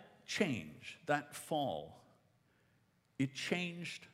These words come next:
the way we relate to each other in many different ways down through generations, and until we end up today with this state of confusion that we seem to live in. Now, I'm sorry to spend so much time on the Genesis part this morning, but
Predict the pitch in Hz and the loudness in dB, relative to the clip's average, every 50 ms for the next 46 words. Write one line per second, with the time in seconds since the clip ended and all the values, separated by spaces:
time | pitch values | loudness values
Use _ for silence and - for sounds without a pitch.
0 | - 131 139 131 123 123 127 131 131 123 123 127 123 117 120 110 117 120 123 120 | -4 2 2 4 4 6 4 4 4 4 4 2 2 2 2 2 2 0 0 -2
1 | - 110 95 95 92 90 - 104 92 101 98 98 95 95 98 101 107 123 139 143 | -4 -4 -2 -4 -4 -2 -2 -2 0 0 0 -2 -2 -2 -2 0 2 2 4 4
2 | 139 139 135 120 104 107 113 110 - - - - 104 107 101 101 95 92 90 - | 2 2 0 0 2 0 0 0 -2 -8 -4 0 2 2 2 2 0 -4 -6 -2
3 | - 92 92 90 87 - - 107 98 90 95 95 90 92 92 95 123 165 151 - | 0 0 0 0 -4 -6 -6 -6 -4 -2 -2 0 0 0 -2 0 -2 -2 -2 -4
4 | - - 80 85 87 - 113 101 95 98 - - - - - - - 104 - - | -6 -6 -8 -8 -6 -2 -2 -2 -2 -2 -8 -12 -14 -16 -14 -8 -6 -2 0 0
5 | 117 107 110 110 107 104 104 107 101 101 - - - 101 92 104 101 101 110 110 | 2 2 4 4 4 4 4 2 2 0 -4 -4 -4 2 4 6 6 6 6 2
6 | 104 92 - - - 98 - - - - - 104 107 107 107 107 - 107 98 90 | 0 -2 -4 -2 -4 -4 -4 -4 -2 2 4 4 4 4 0 -2 -4 -6 -6 -6
7 | - - - 170 220 208 104 98 85 85 - - 87 95 90 - - 92 87 - | -6 -6 -4 -4 -4 -4 -4 -6 -8 -8 -8 -6 -6 -6 -6 -4 -6 -6 -6 -6
8 | - - - 175 175 - - - 82 80 - - - - _ _ _ _ _ - | -10 -10 -10 -8 -8 -10 -8 -8 -10 -10 -10 -12 -18 -20 _ _ _ _ _ -20
9 | - - - - - - - - - - - - 156 156 165 - 180 180 - - | -20 -20 -16 -14 -14 -14 -14 -16 -16 -18 -2 2 4 4 4 4 2 2 6 6
10 | - 165 151 170 - - 185 156 139 - 175 - 147 123 117 - - 139 135 127 | 6 6 6 2 4 4 4 4 6 4 6 6 6 2 2 2 4 4 6 6
11 | 110 101 98 92 123 131 151 160 - - 113 104 - - - 104 98 95 - 98 | 4 2 4 4 4 4 4 2 -2 -2 -4 -6 -4 2 2 4 4 2 0 -4
12 | - - - 120 110 110 135 160 165 139 151 156 147 151 - | -6 -4 -2 0 0 2 2 0 4 6 4 4 4 2 -10